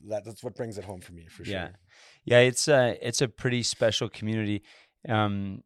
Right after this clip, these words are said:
Speaker 2: you know, for us, every time we do a festival, it, it feels like, I always joke, it's like a family reunion. You know, we see,
Speaker 1: Totally.
Speaker 2: like, our team comes together, but then getting to see,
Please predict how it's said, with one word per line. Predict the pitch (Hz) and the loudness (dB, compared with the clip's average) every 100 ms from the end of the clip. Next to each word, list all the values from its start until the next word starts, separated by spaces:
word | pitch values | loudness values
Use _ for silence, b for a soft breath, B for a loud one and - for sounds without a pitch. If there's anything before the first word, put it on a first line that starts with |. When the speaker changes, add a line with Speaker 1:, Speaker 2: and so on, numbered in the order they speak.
| - | -6
Speaker 2:
you | 117 | -2
know, | 110 | 0
for | - 117 | 0 4
us, | 113 110 | 4 4
every | 117 107 | 2 0
time | 101 113 107 104 | 2 2 2 0
we | 104 | -2
do | 92 104 104 | -2 0 0
a | |
festival, | 95 107 92 - 104 98 | 0 0 0 -2 -2 0
it, | 95 | 0
it | 98 - | -4 -4
feels | 110 107 101 | -4 -2 0
like, | 101 90 _ _ _ _ _ - | -2 -2 _ _ _ _ _ -10
I | 107 | -4
always | 101 101 90 | -2 -2 -4
joke, | 98 98 113 | -6 -4 -6
it's | - | -4
like | 98 92 | -4 -4
a | |
family | - 92 95 95 98 92 92 | -6 -6 -6 -8 -8 -8 -10
reunion. | 92 95 92 98 95 90 90 | -12 -10 -8 -6 -6 -10 -12
You | 113 | -12
know, | 95 95 | -10 -8
we | 95 | -2
see, | |
Speaker 1:
Totally. | 117 117 101 90 B B - | -2 0 -4 -6 B B -6
Speaker 2:
like, | 98 | 2
our | 110 110 | 6 6
team | 107 113 104 | 4 -2 -2
comes | 98 104 98 | -2 -4 -4
together, | 107 95 98 98 98 | -6 -2 0 0 -2
but | 95 92 | -4 -4
then | 101 98 | -2 -2
getting | 98 101 101 | -2 -2 -2
to | 107 | -4
see, | - - 101 95 | -2 0 0 -2